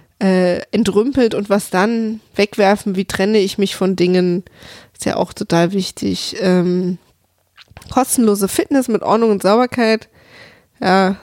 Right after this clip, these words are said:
das bräuchte ich auch mal. Die dreißig, dreißig Tage Challenge,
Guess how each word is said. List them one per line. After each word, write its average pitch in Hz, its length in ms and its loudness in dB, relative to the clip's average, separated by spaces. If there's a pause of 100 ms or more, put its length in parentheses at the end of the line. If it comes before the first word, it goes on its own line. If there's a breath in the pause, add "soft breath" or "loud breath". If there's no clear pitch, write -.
(180)
das - 180 -6
bräuchte - 360 -4
ich 196 100 -8
auch 185 160 -2
mal. 196 460 -4
Die 202 80 -6
dreißig, - 420 -2
dreißig 202 380 -2
Tage 202 320 0
Challenge, 196 520 0